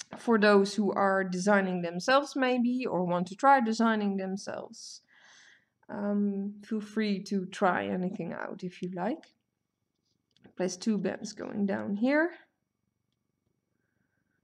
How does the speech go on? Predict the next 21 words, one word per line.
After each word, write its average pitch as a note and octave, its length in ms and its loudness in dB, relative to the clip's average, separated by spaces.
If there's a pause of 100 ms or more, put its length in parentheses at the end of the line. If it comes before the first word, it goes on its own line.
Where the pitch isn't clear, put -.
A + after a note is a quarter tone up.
(260)
Um, G#3+ 680 -2 (580)
no, G#3 240 2
wait, G3 420 0
don't F#3+ 260 0
do F#3 180 -4
that. F3+ 240 -6 (540)
Grab A#3 200 4 (320)
three, D4+ 420 0 (240)
three B3 220 0
bands, A3 560 0
place - 300 -6
them G#3 140 2
in F#3+ 80 0
the F#3+ 60 -4
center, F3+ 460 -6
and F#3+ 220 -2
then G3+ 140 2
we G3 100 4
will F#3 160 -2
make F3+ 220 -6
the - 120 -18